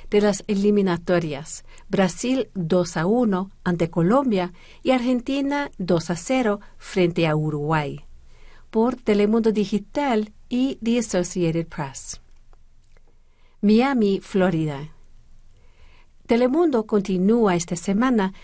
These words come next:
con la cobertura exclusiva del partido eliminatorio de Argentina, campeón del mundo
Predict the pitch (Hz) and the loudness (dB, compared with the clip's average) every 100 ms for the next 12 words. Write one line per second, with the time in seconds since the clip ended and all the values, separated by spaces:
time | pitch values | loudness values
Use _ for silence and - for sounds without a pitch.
0 | - - 269 262 302 302 277 - 269 277 | -16 -2 0 0 0 0 -2 -2 -4 -2
1 | 262 254 - 190 - 180 165 - - 220 | -2 -2 -4 -4 -6 -4 -4 -4 -2 0
2 | 214 185 160 - 190 190 202 190 - 240 | 2 0 -4 -2 -2 0 0 -2 -4 -4
3 | 262 269 254 196 170 165 160 156 156 156 | -2 -2 -4 -2 0 0 0 0 -2 -2
4 | 202 214 214 196 180 170 - 170 170 247 | -2 2 0 2 0 -2 -2 -4 -2 -2
5 | 214 151 - - - - 170 160 175 165 | -2 -4 -8 -20 -20 -4 -2 0 2 2
6 | 160 156 170 214 240 190 185 | 2 2 4 4 4 2 0